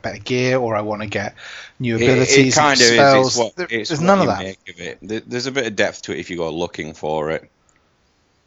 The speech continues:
Speaker 2: You know,
Speaker 1: I, I
Speaker 2: you've got,
Speaker 1: liked, I liked the stuff around, um, learning the languages and learning the alien races and stuff. I liked that. I, I, I, I, I would actively go and seek out the, um,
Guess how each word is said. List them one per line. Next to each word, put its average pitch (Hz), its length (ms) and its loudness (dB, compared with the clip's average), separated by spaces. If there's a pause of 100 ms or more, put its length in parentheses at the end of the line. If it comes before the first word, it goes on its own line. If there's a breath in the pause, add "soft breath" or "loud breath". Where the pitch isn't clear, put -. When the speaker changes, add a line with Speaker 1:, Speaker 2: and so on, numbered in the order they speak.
(200)
Speaker 2:
You 92 160 -6
know, 156 80 -6
Speaker 1:
I, 208 80 -2
I 214 100 2
Speaker 2:
you've 262 80 4
got, 320 60 4
Speaker 1:
liked, 330 280 0
I 240 120 -2
liked 262 240 -4
the 247 80 -4
stuff - 340 -2
around, 185 600 -2 (100)
um, 165 380 0
learning 160 320 0
the 156 80 0
languages 120 560 -4
and 151 100 -4
learning 139 300 2
the 135 180 0
alien 123 560 0
races 117 400 -2
and 101 80 -8
stuff. - 220 -6
I 127 60 6
liked 151 340 2
that. 101 180 -6
I, 127 280 -4
I, - 20 -8 (400 loud breath)
I, 131 160 4
I, 127 320 0
I 135 100 6
would 131 160 2
actively 123 480 0
go 123 240 0
and 110 160 -4
seek 110 340 -4
out 113 380 -4
the, 107 320 -4
um, 104 460 -6